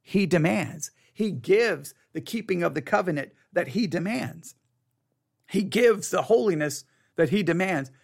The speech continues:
by imputing it to us by faith. That's how Abram could be de-, declared righteous, even though we know that he's not. It's how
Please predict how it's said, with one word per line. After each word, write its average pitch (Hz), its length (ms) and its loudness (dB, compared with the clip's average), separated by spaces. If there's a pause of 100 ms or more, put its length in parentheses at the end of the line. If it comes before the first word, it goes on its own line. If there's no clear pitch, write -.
(200)
by 135 160 -2
imputing 165 680 -4
it 143 180 -10
to 131 200 -4
us 123 220 -4 (200)
by 123 220 0
faith. - 280 -8 (200)
That's 143 220 -6
how 170 260 0
Abram 170 380 2
could 151 180 -8
be 147 140 -4
de-, - 100 -14 (120)
declared 139 600 -4 (260)
righteous, - 560 -8 (200)
even 151 240 -4
though 151 80 2
we 147 160 0
know 127 180 0
that 127 160 -2
he's 135 160 -8
not. 202 220 -4 (240)
It's - 100 -12
how 180 240 0